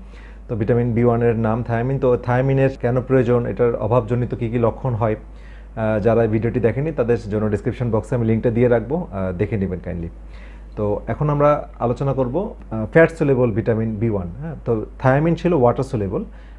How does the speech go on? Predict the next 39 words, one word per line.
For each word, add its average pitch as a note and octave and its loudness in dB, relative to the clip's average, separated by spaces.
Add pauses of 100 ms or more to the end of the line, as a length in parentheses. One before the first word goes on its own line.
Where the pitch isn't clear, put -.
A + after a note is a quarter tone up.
(120)
আর A2 -2
এটাকে C#3+ 2
ফ্যাট C#3+ 4
সলিউবল D#3 2
করে, D#3+ 2 (300)
আহ, A2+ 0 (180)
থায়ামিন C3+ 4
যেটা, C#3+ 4
আহ, A2+ 2
উম, A2+ -6
তৈরি C3+ 2
করা C#3 4
হয়েছে C3 2
benfotiamine, B2+ 0
এটা D3 0
অনেকগুলো B2+ 4
উপকারিতা G#2 0
আছে। F2+ -10
তো A#2 -4
ফ্যাট C#3+ 2
সলিউবল E3+ 2
হচ্ছে E3 0 (340)
বডিতে B2+ 2 (240)
অনেক D3 2
বেশি A#2 -2
সময় D3+ 0 (120)
ধরে A#2+ 2
ভিটামিনটা A2+ 2
প্রোভাইড A#2+ 6
করে C3 2 (460)
এবং A#2 0
কোষের C#3 4
যে D#3 4
প্রাচীরটা, B2+ 0
এটা G2+ -4
তো C3 -6
ফ্যাট B2 2
দিয়ে B2 2
তৈরি, F#2 -2